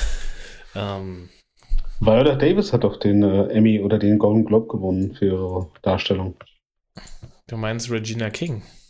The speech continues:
Speaker 2: Regina King, sorry.
Speaker 1: <laughs>
Speaker 2: Ja.
Speaker 1: Also, haben wir noch gar nicht erwähnt, Regina King spielt, äh, Angela Abar. Ähm, genau.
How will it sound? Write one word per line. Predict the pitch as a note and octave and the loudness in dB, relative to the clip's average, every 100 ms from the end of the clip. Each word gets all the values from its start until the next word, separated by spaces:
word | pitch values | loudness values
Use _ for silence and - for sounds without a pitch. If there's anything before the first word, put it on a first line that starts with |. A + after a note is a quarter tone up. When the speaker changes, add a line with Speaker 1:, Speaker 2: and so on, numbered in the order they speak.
| - | 2
Speaker 2:
Regina | A2+ A#2+ B2+ C3 A#2 | 4 4 4 4 2
King, | A2 G#2 | 2 0
sorry. | - F#2 E2+ | 0 -2 -2
Speaker 1:
<laughs> | - - - - - - - - | -6 -4 -4 -4 -8 -10 -12 -4
Speaker 2:
Ja. | G#2 A#2 | 0 0
Speaker 1:
Also, | C#3+ C3 D3 A#2+ | 0 -4 -4 -4
haben | D3+ | -4
wir | |
noch | D3 | -2
gar | B2+ | -4
nicht | A#2 | -4
erwähnt, | A2 B2 A#2+ | -4 -4 -2
Regina | A#2 A#2+ A#2+ | -4 -4 -4
King | G#2+ B2+ B2 | -4 -6 -4
spielt, | A2+ - A2+ A2+ - - | -4 -2 -2 -4 -8 -8
äh, | A2+ G#2 G2+ - - - - | -4 -4 -6 -8 -12 -8 -4
Angela | A2+ A2 G2+ - | -2 -2 -2 -2
Abar. | F#2+ G2+ C#3 - - - - - - - - - - - - - | -4 -2 -4 -6 -14 -16 -16 -14 -8 -8 -8 -14 -16 -20 -20 -10
Ähm, | A#2+ A2+ A2 G#2+ G#2 G#2+ - _ _ - - - - - | -6 -6 -6 -6 -8 -12 -20 _ _ -20 -20 -20 -16 -10
genau. | G2+ F#2 | -8 -10